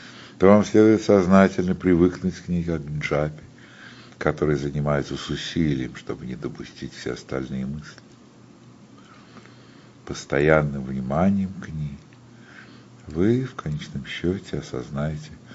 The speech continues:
внутреннюю мантру, которая есть состояние реализации и не требует усилий. Твёрдость в этом сознавании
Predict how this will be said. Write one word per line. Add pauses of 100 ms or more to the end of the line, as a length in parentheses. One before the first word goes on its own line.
(600)
внутреннюю
мантру,
которая
есть
состояние (920)
реализации (840)
и
не
требует
усилий. (2250)
Твёрдость
в
этом
сознавании